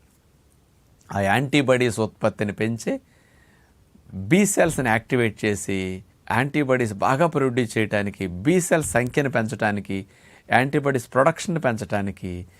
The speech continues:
ఈ పెద్ద ఉసిరికాయల్లో ఉండే విటమిన్ సి మరియు లూటిన్ కారణమవుతున్నదట. మరి దీంతో పాటు ఇంకొకటి కూడా ఏమిటంటే ఈ పెద్ద ఉసిరికాయలంటే పవర్ఫుల్ యాంటీ ఆక్సిడెంట్లా ఉపయోగపడతాయి. ఈ యాంటీ ఆక్సిడెంట్స్ ఎక్కువ మోతాదులో ఉండటం వల్ల ఏమవుతుందంటే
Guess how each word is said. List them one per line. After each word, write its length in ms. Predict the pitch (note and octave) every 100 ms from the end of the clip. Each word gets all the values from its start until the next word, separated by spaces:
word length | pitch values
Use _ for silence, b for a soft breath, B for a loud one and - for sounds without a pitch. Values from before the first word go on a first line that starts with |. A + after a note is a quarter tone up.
| b b
ఈ 120 | G#2 G#2
పెద్ద 320 | A2+ G#2+ A#2
ఉసిరికాయల్లో 720 | B2 C3 A#2 A#2+ A#2 B2+ C#3
ఉండే 200 | B2 A2
విటమిన్ 400 | G2 G2+ B2+ D3
సి 220 | C#3 F3+
మరియు 320 | F3 D3+ E3 E3+
లూటిన్ 480 | A#2 C3+ C3+ D#3 C4+ -
కారణమవుతున్నదట. 960 | - A2+ G#2+ G2+ F#2 G2+ F2+ F2 F2+ - _ _ -
మరి 240 | G#2 F#2+ - _
దీంతో 580 | G#2+ G2+ D3+ G3+ F#3+ F#3+
పాటు 340 | D#3+ B2 A2 A2+
ఇంకొకటి 440 | A2 B2 A#2 G#2
కూడా 240 | G2+ F#2+
ఏమిటంటే 600 | F#2 F2+ F2 F2+ F#2 E3+ G#3 _ -
ఈ 60 | A2+
పెద్ద 360 | - C#3 D3
ఉసిరికాయలంటే 760 | G3 F#3 G3 E3+ E3 D3+ C#3 D3+
పవర్ఫుల్ 720 | C#3 B2 C#3+ F3+ D#3+ F#3 F#3 - -
యాంటీ 320 | - B3+ E3
ఆక్సిడెంట్లా 600 | D3+ A#2+ - A#2+ G#2+ -
ఉపయోగపడతాయి. 680 | G#2 G2 F2+ E2 D#2+ E2 F2
ఈ 40 |
యాంటీ 340 | A2 C#3+ E3+ F3+
ఆక్సిడెంట్స్ 540 | E3 - D3+ D3 C3+
ఎక్కువ 260 | A#2 - D3
మోతాదులో 520 | C3 B2 B2 A#2 A2+
ఉండటం 300 | G#2 G#2 G#2
వల్ల 160 | G2+ G2+
ఏమవుతుందంటే 580 | G2 F#2+ F#2+ G#2+ C#4